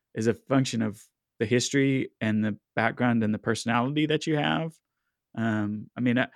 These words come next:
I think the longer that I live in this world, the more that I am aware of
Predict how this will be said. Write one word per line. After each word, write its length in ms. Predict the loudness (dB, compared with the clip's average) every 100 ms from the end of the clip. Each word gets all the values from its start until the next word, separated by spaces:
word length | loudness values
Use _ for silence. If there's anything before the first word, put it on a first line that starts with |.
| _ -12
I 80 | -4
think 200 | 0 0
the 100 | 0
longer 360 | 2 2 2 2
that 100 | 2
I 100 | 2
live 260 | 2 2
in 80 | 0
this 180 | -2 -4
world, 480 | 0 2 4 2 -4 _ _ _ _ _ _
the 80 | 2
more 640 | 4 6 8 8 8 6 2
that 180 | 2 4
I 140 | 4
am 160 | 4 2
aware 560 | 2 4 6 6 2
of 460 | 0 -2 0 -2